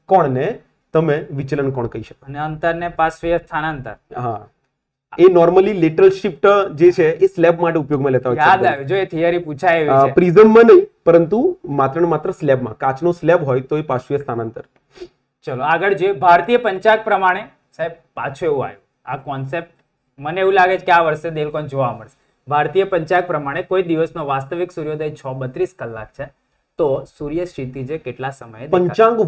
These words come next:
Speaker 1: વાસ્તવિક સૂર્યોદય કહે છે અને આપણું ભારતીય પંચાંગ exact વસ્તુ કહેતું હોય, પણ સૂર્ય ખરેખર ક્યારે આવી રહ્યો છે, પરંતુ આપણને બે મિનિટ વહેલા દેખાઈ જવાનું છે.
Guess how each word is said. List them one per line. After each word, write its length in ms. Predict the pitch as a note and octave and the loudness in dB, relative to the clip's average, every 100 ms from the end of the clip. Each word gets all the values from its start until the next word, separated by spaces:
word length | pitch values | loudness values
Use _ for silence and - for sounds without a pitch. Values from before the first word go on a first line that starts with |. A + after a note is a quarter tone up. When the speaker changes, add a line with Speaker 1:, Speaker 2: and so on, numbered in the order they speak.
| C3+ | 2
Speaker 1:
વાસ્તવિક 540 | D#3+ - - C4+ C4 | 0 0 2 4 4
સૂર્યોદય 360 | - A#3 G#3+ F3 | 0 0 4 4
કહે 180 | C3 A#2 | 4 -6
છે 100 | - | -10
અને 380 | _ _ - | _ _ -8
આપણું 180 | C3+ E3 | -4 -2
ભારતીય 360 | C#3+ C#3+ F3 F#3+ | 0 2 6 4
પંચાંગ 440 | F#3+ D#3+ E3 F#3+ | 4 0 2 2
exact 420 | D#3 C#3 D3 G3 | 0 0 4 6
વસ્તુ 220 | F3+ E3+ F#3+ | 6 4 4
કહેતું 160 | F3 | 6
હોય, 80 | G3 | 6
પણ 80 | G3+ | 4
સૂર્ય 280 | - D#3+ G3 | 2 2 2
ખરેખર 420 | - E3+ F#3 G3+ | 4 4 6 6
ક્યારે 240 | G#3 G3 | 4 6
આવી 140 | G3+ G3+ | 8 8
રહ્યો 220 | F#3+ D3+ | 6 4
છે, 100 | - _ _ _ _ _ _ | -6 _ _ _ _ _ _
પરંતુ 220 | E3+ F3+ F#3+ | 0 2 4
આપણને 320 | C#3+ F3+ F#3+ | 2 2 4
બે 140 | F#3 | 4
મિનિટ 200 | F#3+ G3+ | 6 6
વહેલા 200 | G#3+ A3+ | 6 6
દેખાઈ 200 | A#3+ A#3 | 6 4
જવાનું 360 | A3+ A3+ G#3+ | 6 6 4
છે. 60 | G#3+ | -2